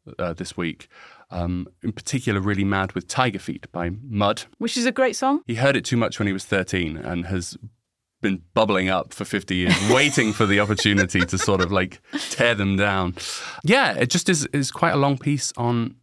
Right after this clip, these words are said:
Speaker 1: why nineteen seventy-four was the worst year in pop. In the way that these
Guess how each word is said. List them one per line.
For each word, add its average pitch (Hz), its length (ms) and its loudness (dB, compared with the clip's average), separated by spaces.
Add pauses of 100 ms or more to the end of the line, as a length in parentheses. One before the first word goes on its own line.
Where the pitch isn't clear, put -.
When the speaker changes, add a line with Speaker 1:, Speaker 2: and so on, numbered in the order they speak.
(140)
Speaker 1:
why 107 460 0
nineteen 113 320 -2
seventy-four 113 360 -4
was 107 120 -2
the 110 80 -2
worst 110 180 -2
year 113 80 0
in 110 60 -4
pop. 113 240 0 (560)
In 170 300 2
the 160 60 4
way 156 200 4
that 139 160 -2
these 127 320 -2